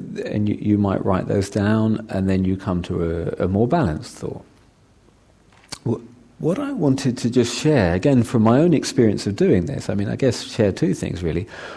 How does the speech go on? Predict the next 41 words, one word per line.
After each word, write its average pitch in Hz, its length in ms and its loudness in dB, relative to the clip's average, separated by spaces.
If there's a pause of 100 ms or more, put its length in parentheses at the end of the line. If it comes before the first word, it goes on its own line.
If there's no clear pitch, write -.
(160)
One 160 320 2
is 104 220 2
that - 180 0
sometimes 131 520 2
these 104 200 4
are 95 60 0
recommended 95 580 0
for - 140 -8
people 90 600 -2
with, 90 440 -2
um, - 720 -8 (220)
uh, - 240 -6 (100)
you - 100 -8
know, 90 100 -6
depression 92 760 -2
or 85 200 -4
anxiety. 90 840 -2 (540)
I'm 170 240 4
very 90 300 4
interested 90 500 -6
in 87 140 -2
the 92 120 0
idea 95 280 2
that 95 180 0
this 117 180 -2
is 104 100 -4
a 104 60 0
useful 110 400 2
exercise 117 560 -2
for - 120 -4
all 160 160 2
of - 100 -2
us. - 420 -12
<laughs> - 160 -16 (2000)
Unless 127 360 4
you're 110 120 8
a 95 40 0
person 104 360 2
that 98 120 2
never 104 220 4
gets - 680 -2